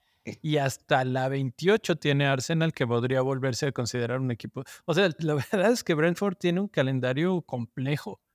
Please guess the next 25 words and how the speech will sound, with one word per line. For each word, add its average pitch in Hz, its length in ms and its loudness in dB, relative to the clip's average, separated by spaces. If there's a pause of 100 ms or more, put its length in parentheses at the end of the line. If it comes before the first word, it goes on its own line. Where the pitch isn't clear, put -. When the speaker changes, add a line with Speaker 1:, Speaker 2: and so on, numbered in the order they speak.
(440)
Speaker 2:
Lo 127 280 -2
que 135 120 2
los 131 260 0
eleva 143 600 2
a 123 60 -2
segundo 139 580 0
en 123 180 2
esta 127 260 -2
tabla 131 460 2
de, 107 320 -6
de 120 120 -10
calendario 127 640 0
es 139 320 0
que 143 120 -4
tienen 131 440 0
varios 117 320 0
Speaker 1:
Ah, - 0 -
Speaker 2:
partidos, 85 460 -4
o - 40 -14
sea 120 140 2
que 107 100 -12
Speaker 1:
sí. - 20 -8
Speaker 2:
tienen 98 340 2
ese - 220 -18
doble. - 120 -20